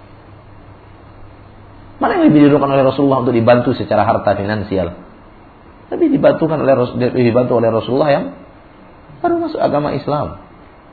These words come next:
Maka aneh kemudian kalau kemudian kita mengatakan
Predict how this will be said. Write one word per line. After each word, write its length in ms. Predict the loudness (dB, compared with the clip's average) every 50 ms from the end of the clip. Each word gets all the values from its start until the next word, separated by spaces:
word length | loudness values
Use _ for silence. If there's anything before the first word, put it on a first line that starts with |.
| -20 -20 -20 -20 -20 -20 -20 -20 -20 -20 -20 -20 -20 -20 -20 -20 -20 -20 -20 -20 -20 -18 -14
Maka 560 | -10 -4 0 2 4 4 4 2 0 -4 -12 -18 -20 -20 -20 -20 -10 -4
aneh 400 | 0 2 2 4 2 2 0 -2
kemudian 400 | -4 -4 -2 0 0 0 0 0
kalau 160 | -2 -4 -2 -2
kemudian 600 | -4 -4 -4 -2 -2 0 0 -2 -2 -6 -12 -16 -20 -20 -20 -20 -20 -20 -20 -20 -20 -20 -14 -8 -4
kita 160 | 0 0 0
mengatakan 800 | 0 0 -2 0 2 2 2 2 2 2 0 -2 -4 -10 -14